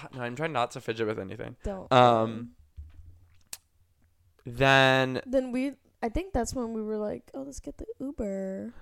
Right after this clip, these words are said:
Speaker 1: I know, 'cause, yeah, we were like, "Oh, I guess we should just go home. Like, there's no after parties, I guess." Um, even though the party is, but it's like,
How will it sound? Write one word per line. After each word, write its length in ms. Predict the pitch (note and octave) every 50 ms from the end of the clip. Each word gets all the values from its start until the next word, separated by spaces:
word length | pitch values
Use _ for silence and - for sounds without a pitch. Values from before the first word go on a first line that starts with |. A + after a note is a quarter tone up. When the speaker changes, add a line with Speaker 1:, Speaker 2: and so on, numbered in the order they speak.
| -
Speaker 1:
I 100 | - D3
know, 160 | D3 D3+ C#3+
'cause, 180 | C3+ B2+ C3 B2
yeah, 280 | C3 B2+ B2 A#2+ A#2 B2
we 160 | A#2+ A#2+ B2
were 80 | A#2+ A#2+
like, 160 | A#2 A2+ - -
"Oh, 100 | - - -
I 40 |
guess 180 | D3 D3+ D3 -
we 60 | D#3+
should 100 | D#3 E3
just 140 | D#3+ C#3+ -
go 120 | - D#3+
home. 600 | C#3 A2 B2+ B2+ B2+ B2 B2+ B2 B2 B2 B2 B2 - _ _ _ _ _ _ - - - -
Like, 260 | D3 D3 C#3 C3+ - -
there's 220 | C#3 C3+ C3+ B2+
no 180 | C3+ C#3+ C#3+ - -
after 260 | B2+ B2+ B2 - -
parties, 840 | B2+ - - C3 B2+ B2+ C3 C3 C3 B2+ B2+ B2+ B2 B2 B2+ B2+ -
I 80 | C3 B2+
guess." 640 | B2+ C3 B2+ B2+ B2 B2+ B2 - - - - - _ _ _ - - - -
Um, 320 | - B2+ B2+ B2 A#2+ A#2+ A#2 -
even 120 | B2+ C3+
though 60 | D3
the 80 | C#3+ D3
party 220 | D3+ - E4+ - -
is, 140 | - F2+ -
but 100 | - -
it's 80 | -
like, 120 | - -